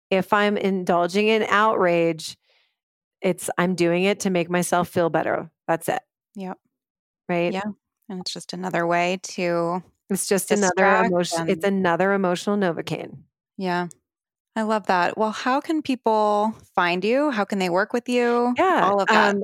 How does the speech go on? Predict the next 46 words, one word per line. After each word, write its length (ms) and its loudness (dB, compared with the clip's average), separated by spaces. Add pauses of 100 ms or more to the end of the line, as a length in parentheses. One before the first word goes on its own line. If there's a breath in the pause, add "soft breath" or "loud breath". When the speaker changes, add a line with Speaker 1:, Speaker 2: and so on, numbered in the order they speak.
Speaker 1:
I 80 4
am 240 4
on, 580 2
um, 600 -2 (220)
at 100 -2
my 100 0
website, 720 0
which 200 -6
is, 420 0
um, 280 0
D 240 0
R 240 4
S 280 -2
A 80 0
S 220 -2
H 180 -4
A 100 0 (140)
H 240 -6
E 60 -2
I 140 -2
N 180 -6
Z. 480 -4 (560 loud breath)
And 520 0 (160)
the 80 -6
same 400 -2
on 160 -2
Instagram. 720 -4
I'm, 240 -6
it's 240 -8
at 240 0
Doctor 380 -4
Sasha 340 -6
Heinz. 280 -10
So 80 -14
D 180 -4
R 260 0
S 180 -6
A 40 -8
S 200 -8
H 140 -14
A 380 -8 (240)
H 180 -12
E 120 -8
I 140 -8
N 200 -10
Z. 340 -6